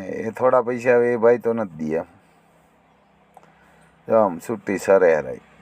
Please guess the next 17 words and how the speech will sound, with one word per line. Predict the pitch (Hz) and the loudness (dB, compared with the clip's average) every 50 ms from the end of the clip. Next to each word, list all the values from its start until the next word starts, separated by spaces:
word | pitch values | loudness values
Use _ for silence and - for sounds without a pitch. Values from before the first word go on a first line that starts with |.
| _ _ - - - - _ _ _ - - - - - - - - - - | _ _ -20 -20 -20 -20 _ _ _ -20 -20 -20 -20 -20 -20 -20 -20 -20 -16
એટલે | - 78 87 101 117 120 | -8 -4 -2 0 0 2
એ | |
તમારે | 107 - 117 120 127 120 113 | 2 2 2 2 2 0 2
કોઈને | 101 117 120 113 110 | 2 0 0 0 0
જોતી | 101 107 117 117 - 127 127 127 | 2 2 2 2 2 -2 -2 0
હોય | 123 123 123 | 0 0 0
તો | 107 123 120 110 104 - - 87 | 2 2 2 2 2 0 0 2
વેચવાની | 110 123 120 - - 123 110 101 98 95 92 | 4 4 4 2 0 2 2 2 2 0 -4
છે. | 90 92 | -8 -8
ને | 87 90 | -6 -4
આ | 95 101 | -4 -4
ખૂટ | - - - - 165 175 147 - 131 107 - - - - - - - - - _ - - | -4 -4 -2 -2 -2 -2 -2 -6 -12 -14 -16 -20 -20 -20 -20 -20 -20 -20 -20 _ -6 0
જેટ | 117 143 160 160 | 2 4 4 2
બ્લેક | 135 120 120 120 139 143 139 117 - - | 0 -4 -8 0 4 4 4 4 2 0
છે, | - 120 - | 2 2 2
પૂરો | - - - 123 135 135 117 113 90 | 2 0 -2 0 0 2 4 2 2
બ્લેક. | 73 78 92 95 90 80 | 0 -2 -2 0 0 0